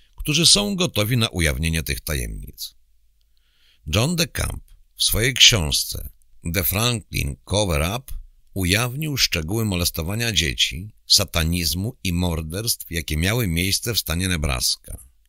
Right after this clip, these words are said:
i tego, w jaki sposób satanistyczno-pedofilska klika kontrolowała władzę, policję i media w Omaha,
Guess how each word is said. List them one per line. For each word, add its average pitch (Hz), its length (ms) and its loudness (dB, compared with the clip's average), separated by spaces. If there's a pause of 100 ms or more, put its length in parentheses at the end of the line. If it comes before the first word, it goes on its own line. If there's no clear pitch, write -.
i 80 140 -6
tego, - 440 -6 (640)
w 92 120 -4
jaki 165 400 0
sposób - 680 0
satanistyczno-pedofilska 104 1600 -2
klika 92 420 -4
kontrolowała 90 720 -2
władzę, 92 600 -4 (140)
policję 80 600 -2 (100)
i 85 100 -2
media 82 340 0
w 82 100 -8
Omaha, 73 580 -4